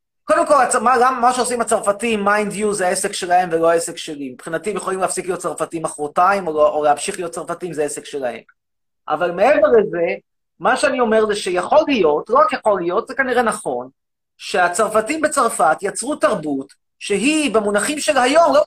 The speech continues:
במונחים של ימי קדם, לא במונחים של תקופת דוד המלך, עם כל הכבוד לדוד המלך,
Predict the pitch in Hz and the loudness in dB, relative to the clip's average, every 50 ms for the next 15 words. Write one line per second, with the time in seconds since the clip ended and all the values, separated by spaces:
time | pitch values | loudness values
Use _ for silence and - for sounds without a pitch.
0 | - _ - 285 - 294 277 - 269 240 226 226 220 226 226 220 220 - 226 208 | 0 _ -8 -6 -4 -4 -6 -4 -4 0 2 2 4 4 2 2 0 0 0 0
1 | 185 185 170 233 302 339 339 - 269 - 254 214 233 226 - _ - - 240 220 | 0 0 0 0 2 2 0 0 -2 -2 -4 -6 -6 -8 -6 _ -2 0 0 2
2 | 196 208 - 208 208 202 196 196 190 185 180 160 135 120 120 - 151 147 - 151 | 2 2 0 0 2 2 2 2 2 0 0 0 0 -2 -4 -8 -8 0 2 2
3 | 151 196 190 175 180 180 170 170 156 160 147 151 180 160 165 160 165 165 165 160 | 2 2 0 -2 -2 -4 -4 -2 -2 -4 -2 -2 0 0 0 2 2 0 0 0
4 | 151 | -2